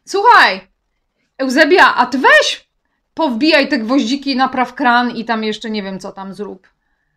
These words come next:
A zanim ja wrócę z pracy”. No chyba że Eusebia jest złota rączka. No to nie mówię, to może tak jest. Miśki, tak jakby nawet mogło być tak, że ktoś kogoś poprosił, żeby coś zrobił,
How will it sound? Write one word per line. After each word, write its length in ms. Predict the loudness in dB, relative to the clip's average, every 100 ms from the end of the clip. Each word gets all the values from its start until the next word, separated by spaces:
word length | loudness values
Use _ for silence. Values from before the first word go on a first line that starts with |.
| _ _ _ _
A 260 | -2 0 2
zanim 260 | 0 2 0
ja 80 |
wrócę 280 | -2 -4 -6
z 80 | -6
pracy”. 560 | -8 -10 -10 -14 -18 -16
No 100 | -12
chyba 300 | -8 -2 0
że 180 | 0 0
Eusebia 520 | 0 0 -2 -2 -2
jest 440 | 0 -2 -4 -10 -8
złota 300 | -6 -2 0
rączka. 540 | 2 0 -6 -14 -16 -20
No 120 | -18
to 140 | -10
nie 160 | -2 -2
mówię, 340 | -2 -6 -10
to 120 | -14 -14
może 220 | -10 -8
tak 140 | -8
jest. 220 | -8 -12 _ _ _ _
Miśki, 600 | -2 -2 -4 -8 -10 -12 _ _ _ _ _ _ _ -2
tak 200 | -2 0
jakby 260 | -4 -2 -2
nawet 400 | 0 0 -2 -2
mogło 300 | -2 -2 -4
być 200 | -6 -4
tak, 200 | -4 -4
że 120 | -6
ktoś 260 | -8 -12
kogoś 320 | -10 -8 -8 -8
poprosił, 680 | -10 -8 -4 -4 -4 -8 -6
żeby 260 | -4 -6
coś 260 | -4 -4 -4
zrobił, 840 | -6 -6 -2 -2 -2 -8 -10 -12